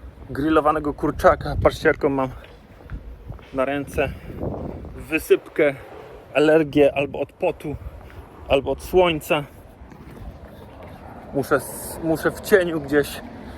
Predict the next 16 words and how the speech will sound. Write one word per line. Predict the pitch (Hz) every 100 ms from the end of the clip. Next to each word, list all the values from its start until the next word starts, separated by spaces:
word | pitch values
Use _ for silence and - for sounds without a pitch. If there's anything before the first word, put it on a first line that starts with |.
| - - - -
tutaj | 156 143 143
się | 160
teraz | 135 151 139
chować. | - 190 160 147 - - - - - - - - -
A |
jeszcze | 143 139 165
jak | 151
wrócę | 139 175 185
do | 170
domu, | 156 170 165
to | 170
muszę | 156 -
drzewa | 135 156 165 160
obciąć | 151 - 165 139 - - - - - - - - - -
z | -
przodu | - 185 156 165